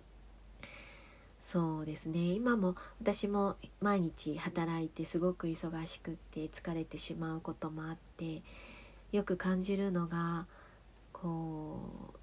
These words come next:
自分の心のままにいるってことは許されないんだなって、こう、目上の人とかに対してもね、どんなにひどいことされても、こう、下っ端が反発したら、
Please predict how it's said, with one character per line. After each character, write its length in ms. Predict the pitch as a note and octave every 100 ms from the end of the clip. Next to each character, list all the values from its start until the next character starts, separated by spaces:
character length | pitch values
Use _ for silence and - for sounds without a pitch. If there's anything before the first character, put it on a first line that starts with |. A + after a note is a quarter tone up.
| -
自 120 | -
分 240 | G3+ B3+ C4
の 260 | C4+ B3+ -
心 360 | - - C4 C4+
の 120 | C#4
ま 140 | C4+
ま 160 | C4+ C#4+
に 340 | B3+ G3+ E3+ - -
い 140 | F3+
る 260 | F#3 F#3 F#3
っ 40 |
て 200 | - E3+
こ 120 | E3+
と 120 | D#3
は 60 | D#3+
許 220 | E3 F3
さ 140 | F3+ G3
れ 120 | G#3
な 160 | F#3+
い 100 | E3+
ん 80 | D#3+
だ 140 | D#3 C#3+
な 280 | F3 F3+
っ 20 | F#3
て、 400 | - - D3 E3 - - - - -
こ 1160 | F3 E3+ E3 D#3+ D#3+ E3 E3 - - - - -
う、 1800 | - - - - - - - - - - - - - - - - - -
目 160 | G3+
上 140 | G#3+ G#3+
の 100 | G#3+
人 200 | - G3+
と 120 | D#3
か 80 | D3+
に 80 | D3
対 180 | D#3
し 40 | D3+
て 80 | A#2
も 100 | C3
ね、 240 | G3 C4 - - - -
ど 160 | A#3+ B3+
ん 60 |
な 100 | A3+
に 120 | F#3+ F3+
ひ 120 | F3+
ど 140 | F#3+
い 40 | F3+
こ 120 | E3
と 120 | E3+
さ 160 | - E3+
れ 120 | E3
て 160 | -
も、 320 | D#3 D#3+ D#3 D#3+
こ 220 | G3 -
う、 20 |
下 220 | - - G3+
っ 60 | -
端 120 | G3
が 80 | G3
反 240 | G#3+ G#3
発 280 | A3 A3 A3+
し 100 | A3+
た 140 | - A3
ら、 320 | G#3 G3